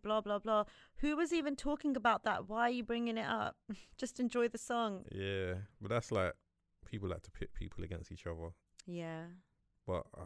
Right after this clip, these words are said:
Speaker 2: can't think of something that a woman's been cancelled for, for doing to another woman. I can't think of something a man's been cancelled for, for doing to another man. Maybe I'm just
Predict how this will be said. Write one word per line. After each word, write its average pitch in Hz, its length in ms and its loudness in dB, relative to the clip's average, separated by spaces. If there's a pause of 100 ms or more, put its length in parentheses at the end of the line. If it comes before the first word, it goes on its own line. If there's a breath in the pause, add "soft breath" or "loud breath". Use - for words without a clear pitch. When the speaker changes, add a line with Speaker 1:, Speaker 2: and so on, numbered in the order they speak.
Speaker 2:
can't 120 200 -2
think 98 120 -4
of 92 80 -2
something 92 240 -2
that 85 100 -2
a 85 60 -4
woman's 90 280 -2
been 85 160 -8
cancelled 92 360 -8
for, 90 180 -8
for - 120 -12
doing 85 320 -4
to - 120 -10
another 82 240 -6
woman. 85 320 -8 (1500)
I 101 80 -20
can't 85 140 -4
think 85 120 -8
of 85 60 -6
something 85 280 -4
a 82 40 -2
man's 95 280 -4
been 85 120 -8
cancelled 87 320 -10
for, 82 120 -8
for 87 140 -10
doing 85 280 -6 (100)
to 85 120 -8
another 85 240 -8
man. 85 220 -8 (340)
Maybe 92 260 -4
I'm 85 160 -4
just - 300 -12